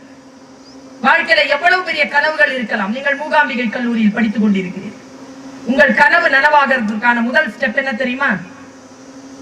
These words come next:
இந்த காலேஜுக்குன்ட்டு ஒரு கரிக்குலம் இருக்கு. இந்த காலேஜ் என்ன கரிக்குலம் சொல்கிறதோ, அந்த கரிக்குலம் பின்னாலேயே நீங்க போயிட்டீங்கன்னா, நீங்கள் எந்த சாதனைக்காக நீங்கள் ட்ரை பண்றீங்களோ,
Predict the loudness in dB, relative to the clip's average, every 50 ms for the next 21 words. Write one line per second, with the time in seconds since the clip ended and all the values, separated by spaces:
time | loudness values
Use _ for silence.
0 | -18 -16 -14 -14 -14 -16 -18 -20 -20 -18 -6 0 2 2 4 6 6 6 6 6
1 | 4 4 2 0 -2 -2 0 0 2 2 2 2 4 4 4 2 2 2 0 0
2 | 0 0 2 0 -2 -4 -6 -8 -12 -16 -18 -18 -20 -20 -20 -20 -20 -20 -20 -20
3 | -20 -20 -20 -20 -20 -20 -20 -20 -20 -20 -20 -20 -20 -20 -20 -20 -20 -20 -20 -16
4 | -10 -4 -2 2 2 2 2 2 4 4 6 6 6 6 4 2 2 2 2 2
5 | 2 4 2 2 2 2 2 2 0 0 0 0 0 0 0 0 0 -2 0 0
6 | 0 0 2 2 0 0 -2 -2 -2 -4 -6 -8 -2 0 0 0 0 0 0 2
7 | 2 2 2 0 -2 -2 -2 -2 0 0 -2 -4 -8 -12 -20 -20 -18 -16 -8 -4
8 | 0 0 2 2 0 0 -4 -4 -6 -4 -4 -4 -2 -2 -2 -2 -2 -2 -4 -2
9 | 0 0 0 0 -2 -8 -10 -6 -4 -2 0 2 4 4 4 2 2 0 0 0
10 | 0 0 0 2 2 2 2 0 0 -2 -4 -4 -4 -6 -6 -4 0 2 2 2
11 | 2 0 -4 -4 -4 -4 -4 -6 -8 -12 -6 -4 -2 -2 -2 -2 -4 -2 0 0
12 | 2 2 2 2 0